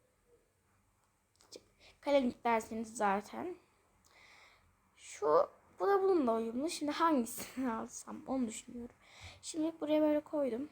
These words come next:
Ay dur, kalemliği en son koymam lazım. Anahtarlık ve kart.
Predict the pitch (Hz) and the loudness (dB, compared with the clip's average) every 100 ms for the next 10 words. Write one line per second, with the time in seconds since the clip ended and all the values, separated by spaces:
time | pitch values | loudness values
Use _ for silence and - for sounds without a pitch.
0 | _ _ _ _ _ _ _ _ _ _ | _ _ _ _ _ _ _ _ _ _
1 | _ _ _ _ _ - - _ _ _ | _ _ _ _ _ -20 -20 _ _ _
2 | _ _ _ _ _ - 220 220 - 247 | _ _ _ _ _ -6 -6 -6 -12 -10
3 | 233 240 247 247 247 - 254 262 277 - | -8 -6 -8 -12 -14 -12 -12 -12 -16 -20
4 | - _ _ _ _ _ _ _ _ _ | -20 _ _ _ _ _ _ _ _ _
5 | _ _ _ _ _ _ _ _ _ _ | _ _ _ _ _ _ _ _ _ _
6 | _ _ _ _ _ _ _ _ _ _ | _ _ _ _ _ _ _ _ _ _
7 | _ _ _ _ _ _ _ _ _ - | _ _ _ _ _ _ _ _ _ -6
8 | 285 277 - 277 254 294 320 330 - - | -4 -4 -6 -8 -4 -2 -2 -4 -14 -20
9 | - _ _ _ _ _ _ _ _ - | -20 _ _ _ _ _ _ _ _ -20
10 | _ _ - 311 320 254 - - - | _ _ -8 -8 -8 -18 -18 -20 -20